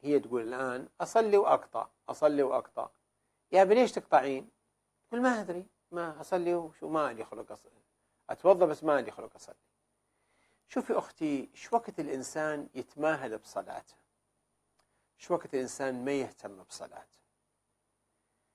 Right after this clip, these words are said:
الجواب: شيئان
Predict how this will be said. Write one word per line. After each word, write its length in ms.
الجواب: 560
شيئان 920